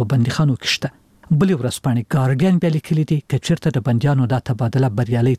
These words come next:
ترسره شي، دا به د افغانستان د حکومت او طالبانو ترمنځ د ډیپلوماټیک پرمختګ لومړۍ نښه وي. د سولې خبرې مخکې د زلمي خلیلزاد په مشرۍ د امریکایي پلاوي او طالبانو ترمنځ د یوه هوکړه لیک تر لاسلیک پورې رسېدلې وي،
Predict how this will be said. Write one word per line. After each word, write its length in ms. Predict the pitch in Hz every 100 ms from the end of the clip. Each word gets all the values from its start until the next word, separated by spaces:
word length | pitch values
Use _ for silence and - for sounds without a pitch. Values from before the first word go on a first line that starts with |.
| -
ترسره 400 | - 180 175 -
شي، 160 | 196 _ - - - 156
دا 80 | 196
به 40 | 180
د 80 | 147
افغانستان 480 | 143 127 - 139 127
د 100 | 123
حکومت 280 | 131 127 120
او 80 | -
طالبانو 400 | 117 110 113 113
ترمنځ 320 | 131 120 147 - - - - -
د 160 | 135 123
ډیپلوماټیک 640 | - 127 123 - - -
پرمختګ 560 | 127 117 - - 107 110
لومړۍ 280 | 113 117 139 143
نښه 340 | - - 123
وي. 140 | 131 _ _ _ _ - - - -
د 80 | 147
سولې 240 | - 185 147
خبرې 240 | 165 147 147
مخکې 200 | 151 - 135
د 80 | 123
زلمي 220 | 127 127
خلیلزاد 480 | - 127 123 101 135 131
په 100 | 131
مشرۍ 260 | - 131 117
د 100 | 120
امریکایي 320 | 113 - 120 -
پلاوي 280 | 131 117 120
او 20 | 117 127
طالبانو 340 | 117 117 113 -
ترمنځ 280 | 135 139 175 - - - - -
د 80 | 147
یوه 140 | 123 127
هوکړه 340 | 147 - 139 156
لیک 180 | 196 -
تر 160 | 131 120
لاسلیک 340 | 120 - 139 - -
پورې 160 | 113 113
رسېدلې 440 | - - 117 160
وي، 80 | 185